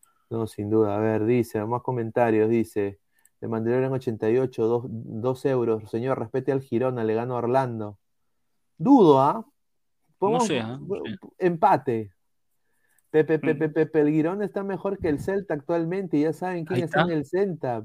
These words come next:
Speaker 1: el
Speaker 2: Ahí
Speaker 1: Celta.
Speaker 2: está.
Speaker 1: Pero, eh, para mí diría decente, eh, para, para Callens, más es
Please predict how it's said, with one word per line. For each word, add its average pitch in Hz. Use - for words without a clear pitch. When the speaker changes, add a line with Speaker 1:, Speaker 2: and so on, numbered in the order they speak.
Speaker 1:
el 120
Speaker 2:
Ahí 131
Speaker 1:
Celta. 196
Speaker 2:
está. 120
Speaker 1:
Pero, 139
eh, 120
para 135
mí 139
diría 160
decente, 160
eh, 113
para, 127
para 123
Callens, 190
más 160
es 190